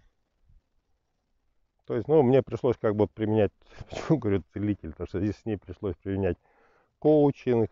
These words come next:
э, там, э, э, знания цигуна, вернее, знания, навыки по цигуну, по рукопашке, умение вызывать трансовое состояние, в том числе коучинг в одежде, вернее, этот экстаз, оргазм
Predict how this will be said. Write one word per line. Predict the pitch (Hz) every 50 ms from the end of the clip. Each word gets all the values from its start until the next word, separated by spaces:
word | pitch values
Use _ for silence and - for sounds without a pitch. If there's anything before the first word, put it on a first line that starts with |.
| _ -
э, | 113 95 104 104 92 98 92 90 85 80
там, | - 80 82 82 80 82 80 71 - _ _ _ _ _ -
э, | 95 87 87 87 85 85 80 - _ _ _ _ _ _ _ _ _ _ _ _ _ _ _ _ _ _ _ _ _ _ _ _ - -
э, | - - - - 87 87 - - - - - - - - - - - - - -
знания | 98 95 110 117 117 113 104 95
цигуна, | - - 110 104 110 113 120 117 107 104 101 95 95 92 87 90 87 82 90 90 98
вернее, | 110 117 113 104 101
знания, | 98 117 135 143 135 110
навыки | 98 98 113 113 113 104 98 - 98
по | - - 101
цигуну, | - - 107 110 120 135 131 117 98
по | - - 92
рукопашке, | 92 - 104 98 - - 113 123 - _ - 95
умение | 92 95 98 98 92 90 87 82 - _ _ _ _ _ _ _ _ -
вызывать | 98 98 98 107 104 95 92 -
трансовое | - 104 98 98 - - 95 90
состояние, | - - 104 92 - _ _ - 104 123 135 139 117 95
в | -
том | - 101 95
числе | - - - 95 92
коучинг | - - 104 95 90 - - 87 - -
в | 95
одежде, | 92 92 98 101 95 87 90 87 80 - - _ _ _ _ _ _ _ _ _ _ _ _ _
вернее, | - 101 87 87 85
этот | 76 76 78 - _ _ _
экстаз, | - - - - - 107 95 - _ - -
оргазм | - 95 90 87 95 92 87 87 76